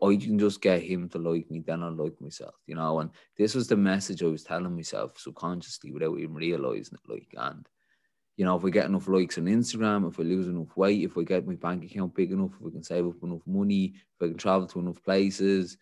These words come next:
you know, I kept sending these messages. And it was that thing. And what triggered it all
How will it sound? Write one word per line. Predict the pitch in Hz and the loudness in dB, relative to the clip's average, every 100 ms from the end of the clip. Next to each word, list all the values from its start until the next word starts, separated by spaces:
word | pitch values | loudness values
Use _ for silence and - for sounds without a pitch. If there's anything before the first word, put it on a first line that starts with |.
| _ _ - | _ _ -2
you | 98 | 2
know, | 95 95 107 | 4 4 2
I | |
kept | 95 117 131 - | 0 0 0 0
sending | - 107 101 95 | 0 4 4 4
these | 95 95 90 - | 2 0 0 -2
messages. | 90 87 - - 67 62 | -4 -4 -6 -10 -12 -8
And | 90 | -4
it | 90 | 0
was | 101 113 117 | 2 2 2
that | 123 104 - | 0 -2 -2
thing. | 101 82 67 64 65 | -4 -4 -6 -6 -2
And | 101 | 2
what | 110 113 - | 4 2 0
triggered | 110 117 139 | 0 0 2
it | 147 | 2
all | 147 147 147 | 4 2 0